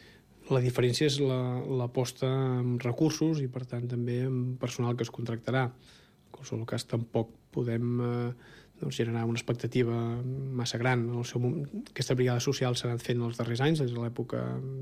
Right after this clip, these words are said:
de més cruesa de la, de la crisi. En un primer moment el soc també hi posava diners i, per tant, ens, ens ajudava la Generalitat. Finalment, doncs, eh, a partir del segon, tercer any, això ja no va ser així, i l'Ajuntament, doncs, ha anat fent, eh, la seva mesura que, doncs, que,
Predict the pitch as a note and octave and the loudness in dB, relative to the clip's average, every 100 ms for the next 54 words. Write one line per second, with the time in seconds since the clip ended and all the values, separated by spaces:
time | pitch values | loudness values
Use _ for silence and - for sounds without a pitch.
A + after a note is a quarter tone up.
0 | B2+ A#2+ A#2 A#2+ A#2+ A#2 - B2 A#2+ A#2+ | -8 -8 -6 -4 -4 -4 0 2 2 0
1 | A#2 A#2+ B2 C3+ B2+ A#2 C#3+ C#3+ D#3 F#3 | 0 -2 -2 -2 -2 0 0 2 2 0
2 | - - D3 C3+ B2+ B2+ B2 B2 C3 B2+ | -4 -6 0 2 2 2 2 2 2 2
3 | B2 C3 B2+ - B2 A#2 A#2+ A#2 A#2+ B2 | 0 0 0 -2 -4 0 2 2 0 0
4 | B2+ A#2 A#2 B2 D#3+ E3+ C#3 C#3 A#2+ A#2 | 0 0 2 2 2 0 -6 -8 -4 -2
5 | A#2 A#2 C3+ A#2+ A#2+ A#2 A2+ A#2 A#2+ A#2 | -2 -2 -2 -2 0 0 0 -2 -2 0
6 | C#3 C#3+ - - - - - - A#2+ A2+ | 0 0 -6 -20 -18 -20 -20 -4 0 2
7 | A#2 A#2+ A2+ A2+ A2+ - C3 B2 C#3 C#3+ | 2 2 2 -2 -6 -8 -8 -6 -8 -8
8 | C#3+ C3+ B2+ B2 A#2+ A#2 - A#2 B2 A#2 | -8 -8 -6 -4 -4 -4 -4 0 2 2
9 | A#2 - A#2+ A#2+ A#2+ B2 A#2+ A#2+ A#2+ A#2 | -2 0 2 2 0 -2 -2 0 0 0
10 | A#2 A#2+ D3 D3 - - - - - - | -2 2 2 2 -4 -16 -20 -20 -20 -20
11 | _ D3+ B2+ A#2+ A#2 A2+ A2+ A#2+ A2+ A2+ | _ -4 -2 -2 0 0 0 -2 -2 -4
12 | A2 - G#2+ G#2+ A2+ B2 A#2+ B2 B2 A#2+ | -6 -6 -4 -4 -6 -6 -8 -8 -8 -8
13 | B2 - B2 A#2 A#2+ A#2 A#2 A2+ A2+ A#2 | -10 -8 -6 -2 0 0 -2 -4 -4 -8
14 | A#2+ - | -10 -8